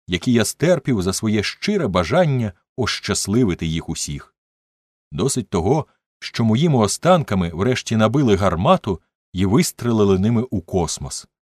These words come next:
як завжди тихий і темний. Летячи, я із щораз більшої відстані охоплював пооббиваними очима картини дії альтруїзину на що далі, то більшому просторі,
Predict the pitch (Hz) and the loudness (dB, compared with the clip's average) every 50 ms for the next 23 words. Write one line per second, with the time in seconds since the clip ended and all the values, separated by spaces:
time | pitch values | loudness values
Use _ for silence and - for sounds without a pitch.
0 | _ _ _ _ _ - 80 76 71 69 67 90 139 143 107 80 73 73 - _ | _ _ _ _ _ -8 -6 -6 -6 -4 -2 -2 0 0 -2 -4 -6 -10 -8 _
1 | - 101 117 - - 90 80 - - 82 76 - - 73 67 65 65 62 64 65 | -4 -4 -4 -4 -4 -8 -8 -8 -8 -8 -8 -6 -6 -6 -6 -6 -8 -12 -14 -16
2 | - _ _ _ _ _ _ _ _ _ _ _ _ _ _ _ _ _ _ _ | -20 _ _ _ _ _ _ _ _ _ _ _ _ _ _ _ _ _ _ _
3 | _ _ _ - - 76 82 76 - 76 71 - - - 139 139 117 _ _ _ | _ _ _ -12 -8 -6 -6 -6 -4 -6 -8 -6 -4 -4 -4 -4 -4 _ _ _
4 | _ _ _ _ - - 90 104 110 110 196 - - - - - - 120 123 151 | _ _ _ _ -12 -6 -4 0 0 0 0 -2 -6 -10 -10 -6 -2 0 0 0
5 | 165 139 95 92 110 170 170 131 - - 120 104 101 120 175 180 - - - - | 0 -2 -2 -4 -4 -2 -4 -4 -4 -2 -2 0 0 0 -2 -2 -4 -6 -6 -4
6 | 131 127 123 117 110 - _ _ _ _ _ - 117 110 - - 185 196 180 - | -4 -2 -2 -4 -6 -8 _ _ _ _ _ -4 -4 -4 0 4 4 4 4 4
7 | 113 107 95 95 95 87 80 - - 107 101 98 90 82 78 82 104 147 143 110 | 2 -2 0 2 0 0 -2 -4 -2 0 0 0 0 -2 -4 -2 0 0 2 2
8 | 104 98 95 90 92 101 - 92 87 - - - 180 175 156 151 147 131 _ _ | 2 2 2 0 0 -2 -4 -6 -6 -4 -2 0 0 2 2 0 -2 -6 _ _
9 | _ _ _ - 98 95 92 - - 139 139 117 98 90 85 120 139 107 104 - | _ _ _ -2 -2 -2 -2 -4 -4 -2 0 0 0 0 0 -2 -2 -2 -2 -2
10 | - 101 95 85 - - 90 92 87 90 76 78 131 175 156 131 101 78 - _ | -2 -2 -4 -4 -4 -4 -4 -4 -4 -4 -4 -2 -2 0 0 0 -2 -2 -4 _
11 | _ _ _ _ - 85 87 - - - - - 90 80 71 101 139 123 95 85 | _ _ _ _ -6 -4 -4 -4 -4 -6 -6 -4 -4 -2 -2 0 0 0 0 -2
12 | - 87 80 76 101 131 104 - - - 85 80 76 - - 180 175 - - - | -2 -4 -4 -2 -2 -2 -2 -4 -4 -4 -4 -4 -2 -2 0 0 0 0 -2 -6
13 | - 80 76 71 - | -6 -8 -8 -8 -12